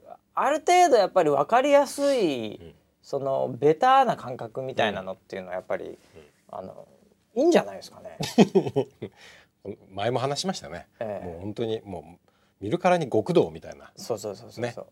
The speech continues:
Speaker 1: うん。
Speaker 2: あの、そういうの流行りましたからね。
Speaker 1: そう、そう、そう。それで、
Speaker 2: 社会的に。うん。
Speaker 1: だからもうアウトレイジみたいな感じのイメージで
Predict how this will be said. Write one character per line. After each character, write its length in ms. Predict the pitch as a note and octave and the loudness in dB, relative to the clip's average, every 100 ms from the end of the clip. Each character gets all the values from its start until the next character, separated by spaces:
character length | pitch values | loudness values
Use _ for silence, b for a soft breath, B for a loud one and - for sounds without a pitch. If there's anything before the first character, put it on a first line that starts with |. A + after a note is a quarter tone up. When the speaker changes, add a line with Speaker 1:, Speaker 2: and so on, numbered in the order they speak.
| A#2+ | -18
Speaker 1:
う 20 | |
ん。 160 | G2 E2+ _ | -18 -20 _
Speaker 2:
あ 60 | E2+ | -20
の、 920 | E2 E2 D#2+ D#2+ - - D#2 _ E2+ | -20 -20 -20 -20 -20 -20 -20 _ -18
そ 120 | - D#3+ | -8 -6
う 40 | |
い 20 | |
う 20 | - | -6
の 60 | |
流 100 | G#2+ D3+ | -2 0
行 80 | G3 | 0
り 40 | |
ま 100 | G#3+ | -4
し 60 | - | -8
た 100 | D2+ | -12
か 60 | |
ら 80 | C#2 | -14
ね。 100 | - | 0
Speaker 1:
そ 160 | A3+ G3+ | 6 6
う、 40 | |
そ 140 | B2 | 4
う、 40 | G#2 | -10
そ 120 | - | -12
う。 60 | - - | -18 0
そ 160 | A3+ | 6
れ 160 | E4+ F#4+ | 8 8
で、 80 | A4+ | 8
Speaker 2:
社 40 | |
会 120 | A4 | 8
的 120 | D#3+ | 4
に。 60 | G2 - | 2 -4
う 40 | |
ん。 20 | |
Speaker 1:
だ 100 | D#3 | -2
か 80 | E3 | 0
ら 60 | D3 | 2
も 120 | C#3+ | 4
う 20 | |
ア 100 | F3+ | 4
ウ 80 | B3 | 4
ト 140 | C#4+ C#4+ | 2 2
レ 140 | D4+ | 2
イ 20 | |
ジ 100 | A3 | 0
み 120 | D#3+ C3 | 0 0
た 100 | B2+ | 0
い 60 | |
な 120 | A#2+ | -2
感 360 | - F3+ A3 A#3 | -2 -4 -4 -4
じ 140 | A3+ A#3 | -6 -4
の 120 | A#3 | -4
イ 100 | A#3 | 0
メ 220 | C4 C#4 | 6 6
ー 40 | G#3+ | 6
ジ 120 | D#3 | 0
で 540 | F#3+ F#3+ A2 G2+ D#2+ | 2 4 2 -2 -8